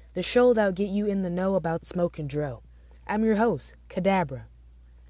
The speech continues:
With this podcast, I hope to inform you about the fast-growing world of cannabis.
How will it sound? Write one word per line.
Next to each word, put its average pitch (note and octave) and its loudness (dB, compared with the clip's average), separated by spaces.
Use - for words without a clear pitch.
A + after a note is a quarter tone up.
With A#3 4
this B3 6
podcast, G3+ -4
I G3+ -4
hope F#3+ -2
to - -6
inform F#3 -2
you F3 -2
about D#3 -2
the D3 -12
fast-growing E3+ -2
world D3+ -2
of - -16
cannabis. C3 -10